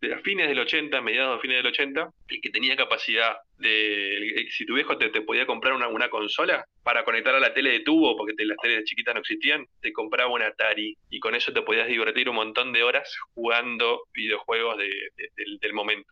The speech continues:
D C vio el filón y la, la posibilidad de,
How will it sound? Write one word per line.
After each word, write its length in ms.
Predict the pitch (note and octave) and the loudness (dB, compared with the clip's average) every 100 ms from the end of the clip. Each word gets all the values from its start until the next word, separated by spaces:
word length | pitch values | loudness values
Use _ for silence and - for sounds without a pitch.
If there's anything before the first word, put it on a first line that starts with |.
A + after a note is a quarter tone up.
| - | -10
D 260 | C3 C#3+ | -2 0
C 560 | D3 - F#3 F3+ - - _ - | 0 0 2 2 -2 -8 _ -8
vio 340 | B2 E3+ F#3 | -2 2 2
el 140 | D#3+ | 0
filón 540 | - B2 C3+ D3 C#3+ B2 | 0 2 4 2 0 0
y 140 | A#2 | 0
la, 180 | G#2+ G#2 | 2 0
la 140 | G#2 | 0
posibilidad 580 | G#2 G#2+ A#2+ G#2 A2 A#2+ | -2 -2 -2 0 2 2
de, 120 | B2+ | 2